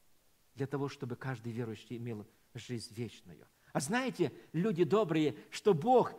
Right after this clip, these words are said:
милостью Своей помогает созда-, создавать семьи. И если сегодня есть люди, которые думают о создании семьи, молодые парни и девушки, это только по милости Божьей.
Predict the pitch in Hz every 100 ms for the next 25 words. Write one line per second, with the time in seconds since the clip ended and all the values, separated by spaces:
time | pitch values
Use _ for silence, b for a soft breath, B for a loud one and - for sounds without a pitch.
0 | - 208 247 208 - 202 - 190 208 202
1 | 175 180 202 208 190 - 180 139 185 180
2 | - 170 139 180 175 - 214 190 120 90
3 | b b b 165 220 233 175 247 247 233
4 | 226 - 254 240 226 220 240 226 - B
5 | 135 123 247 269 220 190 170 226 175 233
6 | 240 233 190 208 208 220 202 B B 160
7 | 220 240 233 - 240 233 220 180 240 233
8 | - 196 B B B 220 220 - - 277
9 | 269 247 - 233 226 247 233 - 220 190
10 | 220 220 196